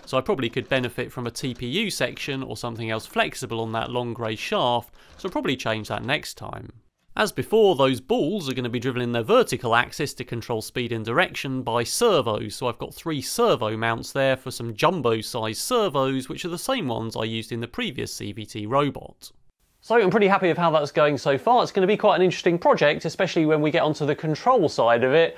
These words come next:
We can, of course, control speed and direction for each of the axes, so that means we should be able to run P I D against them, and then we should be able to run inverse kinematics and interpolation, just like the other robot arms and the robot dog legs.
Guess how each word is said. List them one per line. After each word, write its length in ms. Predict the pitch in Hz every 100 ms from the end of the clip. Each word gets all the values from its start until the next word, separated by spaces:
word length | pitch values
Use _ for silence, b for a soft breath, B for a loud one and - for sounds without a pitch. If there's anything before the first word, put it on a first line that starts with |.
| B B
We 60 | -
can, 180 | - 208
of 100 | 131
course, 260 | 160 139
control 360 | - 139 139 131
speed 500 | - - 220 220 -
and 200 | 131 131 123
direction 600 | 131 208 208 - 139 175
for 120 | 135
each 200 | 143 -
of 120 | 117
the 80 | 143
axes, 720 | 202 208 - 147 143 143 - B B B -
so 160 | 135
that 160 | 147 135
means 240 | 135 117
we 80 | 123
should 240 | - 285
be 60 | 139
able 140 | 120
to 80 | 127
run 200 | 123 123
P 220 | 120 143
I 180 | 127 127
D 300 | 120 240 156
against 500 | 120 120 127 - -
them, 300 | 135 135 139 B B B
and 100 | -
then 120 | 131 135
we 100 | 123
should 180 | 233
be 60 | 180
able 80 | 120
to 80 | 123
run 160 | 123
inverse 400 | 131 120 123 113
kinematics 640 | - 120 147 175 147 123 -
and 80 | 131
interpolation, 720 | 135 - 139 185 247 - 113
just 160 | 123
like 160 | 120 117
the 100 | 123
other 160 | 117 113
robot 340 | 120 117 120
arms 340 | 147 160 151 139
and 100 | 120
the 60 |
robot 380 | 123 123 123 -
dog 240 | 196 -
legs. 420 | - - - -